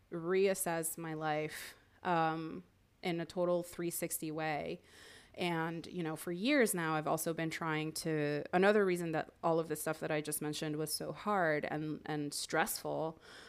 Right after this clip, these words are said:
um, is because for years, like, since I was in my twenties, I have been trying to get, like, my exercise and nutrition under control because I have a history of, like,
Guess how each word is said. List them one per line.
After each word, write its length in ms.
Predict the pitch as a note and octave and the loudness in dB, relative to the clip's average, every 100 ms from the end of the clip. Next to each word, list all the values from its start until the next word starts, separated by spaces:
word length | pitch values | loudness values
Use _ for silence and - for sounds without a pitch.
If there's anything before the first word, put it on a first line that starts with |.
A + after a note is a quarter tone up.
| - | -8
um, 380 | - E3 D#3+ D#3 | 0 4 4 2
is 160 | E3+ D#3+ | 0 -2
because 380 | E3 F3+ E3 - | -4 -2 -2 -2
for 160 | F3+ | -2
years, 640 | F3 F#3+ A3+ F3 E3+ F3 - _ | -2 4 6 6 4 -2 -8 _
like, 200 | F3 D#3+ | -4 -2
since 220 | - E3 E3+ | -4 -2 2
I 80 | |
was 160 | E3+ E3+ | 2 2
in 80 | E3+ | -2
my 100 | D#3+ | -4
twenties, 540 | - F#3+ F#3 E3 D#3+ D#3+ | -2 0 0 -2 -4 -4
I 80 | D#3+ | -2
have 180 | D#3+ | -2
been 140 | D#3+ D#3+ | -4 -4
trying 400 | E3+ D#3+ E3 F3 | -2 -2 -2 -4
to 680 | - F3+ D#3+ E3 E3+ F#3 - - | -6 -4 -2 0 0 0 -4 0
get, 420 | E3 D#3 D#3 - _ _ | 2 4 2 -2 _ _
like, 320 | F3 D#3 D#3 F3 | -2 0 0 -2
my 140 | D#3+ | -2
exercise 520 | C#3+ - F3 F3+ F3 | -2 -4 -4 -2 0
and 160 | E3 D#3+ | -2 -4
nutrition 460 | D#3 E3+ - G3+ | -4 -6 -2 0
under 220 | G#3 G#3+ A3 | 2 2 0
control 420 | B3 - A#3 A#3+ | -2 0 0 0
because 540 | F#3+ E3 - G#3 F#3 | -2 -6 0 0 2
I 80 | E3 | 0
have 240 | E3+ D#3 | -2 -2
a 40 | D#3+ | -2
history 380 | E3 - E3 D#3 | -8 -6 -4 -4
of, 140 | D3+ | -4
like, 280 | D3+ D#3 | -6 -6